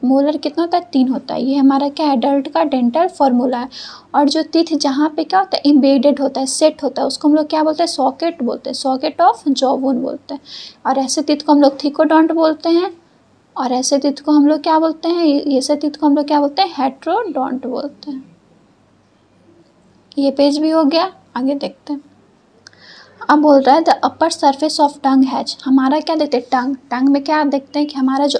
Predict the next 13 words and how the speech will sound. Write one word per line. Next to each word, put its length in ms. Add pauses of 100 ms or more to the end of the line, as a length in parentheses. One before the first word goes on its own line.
upper 260
surface 440
होता 220
है, 60
ऊपर 300
वाला 220
भाग 320
में 220 (360)
छोटा 240
छोटा 220
projection 680
होता 300
है। 380